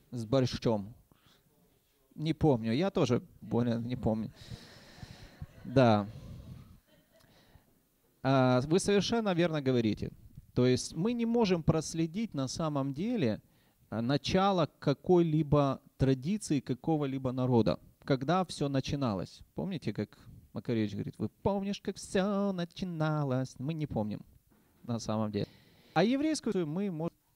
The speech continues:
по крайней мере, точно определить время, откуда пошла еврейская традиция. Потому что свой конкретный источник, откуда она началась,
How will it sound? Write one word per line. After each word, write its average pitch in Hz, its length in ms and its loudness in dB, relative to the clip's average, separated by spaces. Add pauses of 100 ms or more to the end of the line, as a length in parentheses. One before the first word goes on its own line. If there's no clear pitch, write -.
по 135 100 2
крайней 143 380 0
мере, 131 240 0
точно 185 460 0
определить 127 680 -2
время, 180 440 0
откуда 120 440 -4
пошла 151 360 -4
еврейская 127 520 -2
традиция. 117 760 -2 (240)
Потому 143 380 0
что - 360 0 (680)
свой 185 380 2
конкретный 160 800 -2
источник, 151 840 0 (1080)
откуда 151 640 2
она 117 240 -2
началась, 185 600 -2